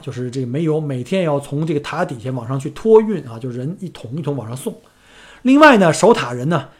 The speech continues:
还需要维护灯塔的这个外观啊，包括预测天气啊，甚至每个月要进行一次海难的这个救援演习啊，因为这个是最可能靠近这个海岸线的这个，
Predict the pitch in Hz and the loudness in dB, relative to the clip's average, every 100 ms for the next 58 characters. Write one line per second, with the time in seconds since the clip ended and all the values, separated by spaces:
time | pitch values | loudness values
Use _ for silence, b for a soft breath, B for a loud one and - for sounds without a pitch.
0 | B - 147 190 147 170 190 175 202 196 | B -6 0 2 4 2 2 0 -2 -2
1 | - 127 147 151 151 185 170 208 214 208 | -6 -6 -4 -2 0 -2 0 0 2 0
2 | 175 - b b 151 151 156 190 175 190 | -2 -6 b b -4 -2 -2 -2 -2 -2
3 | 190 226 233 269 190 131 b b - 196 | 0 0 2 2 2 0 b b -4 -2
4 | 175 175 139 143 208 254 185 160 175 160 | 0 -4 -2 0 6 6 4 0 -2 -2
5 | 180 196 185 - - - 123 156 208 147 | 0 -2 -4 -6 -12 -10 -6 -2 -2 0
6 | 139 131 135 131 185 139 156 147 107 - | -4 -4 -6 -4 -4 -2 -2 -4 -10 -12
7 | 131 131 _ 120 135 147 151 165 139 135 | -14 -14 _ -18 -12 -8 -6 -6 -6 -6
8 | 131 135 190 143 - - 127 120 139 196 | -8 -4 -2 -2 -8 -14 -12 -8 -8 -10
9 | B B B B - 214 151 160 143 139 | B B B B -4 0 0 -2 -2 -2
10 | 127 120 113 123 180 233 165 135 131 120 | -4 -10 -10 -6 -2 -2 -2 -2 -4 -6
11 | 117 117 | -10 -14